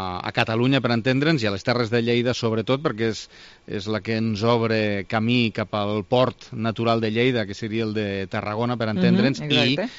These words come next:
Speaker 1: a molta gent, els seus dies d'oci, doncs, que se'n van cap a la zona de
Speaker 2: Exacte.
Speaker 1: Salou, Cambrils, Costa Daurada, també és un,
Speaker 2: Evidentment.
Speaker 1: és un eix principal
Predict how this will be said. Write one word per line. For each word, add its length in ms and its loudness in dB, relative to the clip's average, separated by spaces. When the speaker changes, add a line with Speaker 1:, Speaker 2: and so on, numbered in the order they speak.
Speaker 1:
a 960 -6
molta 600 2
gent, 340 2
els 160 -6
seus 440 2
dies 320 2
d'oci, 680 2
doncs, 220 -4
que 80 -2
se'n 160 -4
van 160 -2
cap 180 -4
a 80 0
la 140 -2
zona 220 -4
de 160 -2
Speaker 2:
Exacte. 240 0
Speaker 1:
Salou, 360 2
Cambrils, 380 -2
Costa 240 0
Daurada, 420 0
també 220 2
és 80 2
un, 80 6
Speaker 2:
Evidentment. 480 0
Speaker 1:
és 140 -6
un 100 0
eix 200 -2
principal 560 -2